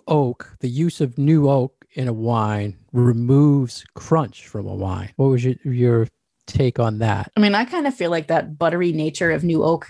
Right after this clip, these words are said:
Speaker 2: can wipe anything out of a wine, which is why it needs to be used judiciously. So, like,
Speaker 1: So would you
Speaker 2: there's so
Speaker 1: relate
Speaker 2: many white grapes that you just can't age in an oak barrel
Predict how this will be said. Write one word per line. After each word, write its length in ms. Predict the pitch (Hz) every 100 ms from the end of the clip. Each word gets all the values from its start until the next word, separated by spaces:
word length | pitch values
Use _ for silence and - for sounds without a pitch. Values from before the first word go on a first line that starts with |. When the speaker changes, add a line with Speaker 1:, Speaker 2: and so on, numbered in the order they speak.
| _
Speaker 2:
can 300 | 190 151 147 _ 185
wipe 380 | 170 170 180 - -
anything 500 | 170 175 196 233 226
out 140 | 240
of 100 | 269
a 80 | 285
wine, 360 | 277 285 302 311
which 160 | 269 294
is 80 |
why 160 | 262 285
it 80 | 285
needs 220 | 247 240
to 80 | 226
be 100 | 190
used 580 | 180 196 208 202 185 - 156
judiciously. 840 | 143 156 156 208 - - 139 - -
So, 180 | - 180
like, 360 | 170 151 - -
Speaker 1:
So 160 | 165
would 220 | 147 139
you 80 | 160
Speaker 2:
there's 200 | 170 160 151
so 60 |
Speaker 1:
relate 120 | 214 226
Speaker 2:
many 280 | 233 233
white 340 | 190 180 190 -
grapes 380 | 185 196 - -
that 160 | 170
you 120 | 185
just 220 | 175 175 -
can't 320 | - 185 185
age 260 | 180 170 180
in 80 |
an 120 | 165 -
oak 220 | 160 -
barrel 480 | 151 202 156 139